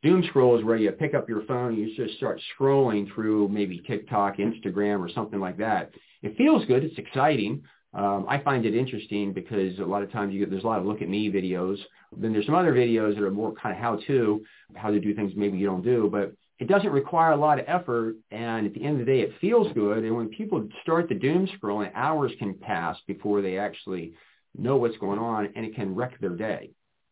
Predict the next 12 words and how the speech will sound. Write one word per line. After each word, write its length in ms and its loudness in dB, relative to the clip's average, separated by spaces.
And 160 0
so 260 2
that's 320 -4
why 300 0
people 260 -4
do 180 2
it. 140 -4
So 200 -4
what 180 0
do 80 -2
you 120 0
do 560 -2